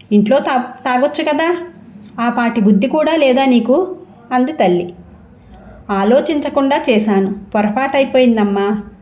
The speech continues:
ఇంకెప్పుడు ఇలా చెయ్యను. ఇదిగో, ఇంట్లోనే తాగుతున్నాను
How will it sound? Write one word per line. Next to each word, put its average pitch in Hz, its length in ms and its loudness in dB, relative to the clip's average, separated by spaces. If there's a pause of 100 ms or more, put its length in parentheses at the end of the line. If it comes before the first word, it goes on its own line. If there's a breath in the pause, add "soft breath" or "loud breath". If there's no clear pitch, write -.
(180)
ఇంకెప్పుడు 233 440 0
ఇలా 294 240 2
చెయ్యను. 208 500 0 (240)
ఇదిగో, 208 400 0 (380 loud breath)
ఇంట్లోనే 277 360 2
తాగుతున్నాను 262 640 0